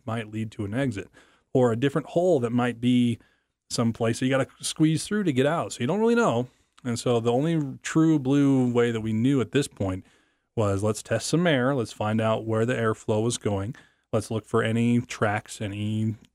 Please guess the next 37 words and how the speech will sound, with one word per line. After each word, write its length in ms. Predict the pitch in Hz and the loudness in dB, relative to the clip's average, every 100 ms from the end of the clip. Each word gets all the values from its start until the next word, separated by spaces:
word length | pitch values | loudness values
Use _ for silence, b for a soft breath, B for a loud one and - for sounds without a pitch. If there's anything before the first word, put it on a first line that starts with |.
| _ - | _ -8
and 200 | 117 120 - | -4 -4 -2
obvious 480 | 123 123 120 117 113 | 0 2 2 2 2
signs 720 | - 104 104 107 107 104 - - | -2 -2 -2 -2 -2 -4 -8 -4
of 440 | 107 101 101 - - | -2 -2 -6 -8 -2
people 280 | 110 107 | 0 0
moving 320 | 98 101 98 98 | -2 -4 -4 -6
through 220 | 110 101 | -6 -6
this." 380 | 92 - - _ - | -8 -14 -20 _ -6
But 220 | 131 113 | -2 -2
you're 200 | 117 120 | 0 2
on 180 | 135 147 | 4 2
your 100 | 117 | 2
hands 280 | 123 135 117 | 2 2 2
and 80 | 113 | 4
knees 280 | 135 120 - | 4 2 0
crawling 460 | 127 123 123 113 | 0 0 0 -2
through 560 | - 127 127 120 110 95 | 0 2 4 2 0 -2
right 140 | 117 120 | 0 2
out 120 | 117 | 2
of 60 | 110 | 0
you, 140 | 107 107 - | -2 -4 -2
right 140 | 117 | 0
after 300 | 117 120 - | 2 0 -2
you 80 | 107 | -2
get 140 | 110 | 0
out 120 | 107 101 | 0 0
of 40 | |
that 200 | 98 101 - _ | -2 -4 -8 _
tight 240 | - 95 98 | -8 -8 -8
squeeze. 600 | - 127 120 113 107 - - | -4 2 4 2 0 -4 -8
And 140 | 110 - | -8 -4
so 80 | 110 | 0
that 200 | 110 107 | 0 0
was 80 | 101 | -2
very 520 | 98 113 113 107 104 | 0 0 2 0 -2
difficult 580 | 101 120 - 107 107 - | 0 -2 0 -4 -4 -4
to 140 | 104 | -10